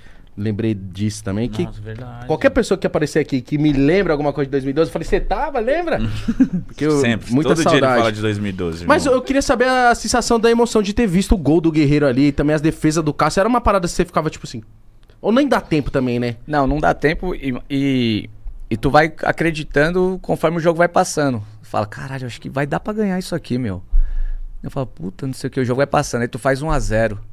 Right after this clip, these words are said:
Speaker 3: Eu falei, Mano, um a zero, pô, a gente não tomava gol. Nosso time era muito raro tomar gol, cara. Tipo, na Libertadores a gente tomou quatro gols em quatorze.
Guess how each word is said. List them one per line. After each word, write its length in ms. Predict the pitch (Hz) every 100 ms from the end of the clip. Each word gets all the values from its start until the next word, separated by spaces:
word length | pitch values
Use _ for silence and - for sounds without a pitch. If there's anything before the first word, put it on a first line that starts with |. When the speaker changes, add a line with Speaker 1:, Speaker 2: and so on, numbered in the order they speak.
| - - - - -
Speaker 3:
Eu 60 | 104
falei, 160 | 110
Mano, 120 | 110 104
um 80 |
a 100 | 131
zero, 320 | 117 95 98 107
pô, 80 |
a 60 | -
gente 160 | 98 135
não 80 |
tomava 320 | 135 139 156 135
gol. 180 | 98
Nosso 160 | 110 104
time 220 | - 127 -
era 160 | - 120
muito 260 | 117 120
raro 320 | 98 92 104 107
tomar 300 | 110 107 101
gol, 260 | 92 101
cara. 360 | 107 - 92 95 -
Tipo, 200 | - 101
na 100 | 104
Libertadores 440 | 101 110 113 107
a 60 | 120
gente 80 | -
tomou 180 | 143
quatro 360 | 131 127 139 143
gols 240 | 113 120
em 80 | 123
quatorze. 680 | 131 139 - 101 107 95 95